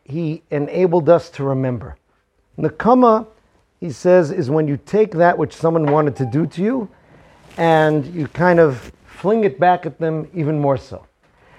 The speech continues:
So if they were trying to bring shikha, forgetfulness to us, so therefore part of the victory of Hanukkah is the idea of remembering.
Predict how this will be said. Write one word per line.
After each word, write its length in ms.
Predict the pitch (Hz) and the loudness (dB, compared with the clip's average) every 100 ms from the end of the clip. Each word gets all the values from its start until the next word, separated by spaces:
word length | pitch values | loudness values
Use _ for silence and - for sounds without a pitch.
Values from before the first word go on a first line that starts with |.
| - | -20
So 320 | _ - 165 147 | _ 2 4 4
if 140 | 131 | 4
they 180 | 175 247 | 4 4
were 240 | 196 196 | 4 2
trying 460 | 135 139 180 190 160 | 2 0 2 2 0
to 100 | 143 | -4
bring 260 | 131 170 147 | -4 -4 -4
shikha, 580 | - - - - 127 | -6 -8 -8 -8 -8
forgetfulness 920 | 101 135 123 160 196 - 214 208 175 | -6 -6 -2 0 0 -2 -2 -2 -4
to 160 | - 214 | -6 -4
us, 340 | 220 - - _ _ _ _ _ _ | -4 -6 -12 _ _ _ _ _ _
so 180 | - | -4
therefore 460 | 143 190 220 - 180 | 0 0 0 0 -2
part 320 | - 156 214 | -2 0 0
of 120 | 202 | 0
the 60 | 156 | -2
victory 560 | 131 143 254 - 208 190 | -2 -2 -2 -2 0 0
of 100 | 139 | 0
Hanukkah 640 | - 180 175 - 160 - _ _ _ _ | 0 0 2 0 -4 -4 _ _ _ _
is 220 | 196 143 | -4 0
the 100 | 165 | 4
idea 380 | 160 135 156 151 | 4 2 2 2
of 160 | 131 - | 0 -10
remembering. 580 | 170 143 143 131 110 87 | -6 -4 -2 -4 -6 -14